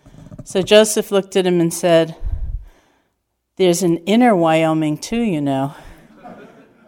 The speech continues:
And the kid said, "That's freaky." And he walked away. So, even though it made no sense to him, we come together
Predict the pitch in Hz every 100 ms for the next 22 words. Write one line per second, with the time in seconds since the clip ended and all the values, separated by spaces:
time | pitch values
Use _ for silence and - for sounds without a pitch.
0 | _ - 175 165 165 190 170 - 170 156
1 | 156 - - 135 - - 131 123 131 123
2 | - - 110 - - 262 - - - -
3 | - - - - - 202 202 202 190 175
4 | - 220 262 247 170 - - - - -
5 | - - - - - - - - - -
6 | - - - 196 185 180 - - - -
7 | - - - - - - - - - -
8 | - - - 262 294 285 269 240 247 254
9 | 247 233 226 240 208 - - 202 349 311
10 | 185 180 151 - - - - _ - 247
11 | - - 330 - - - - - _ _
12 | _ _ _ _ _ 220 214 208 - 240
13 | 233 226 196 208 202 202 196 185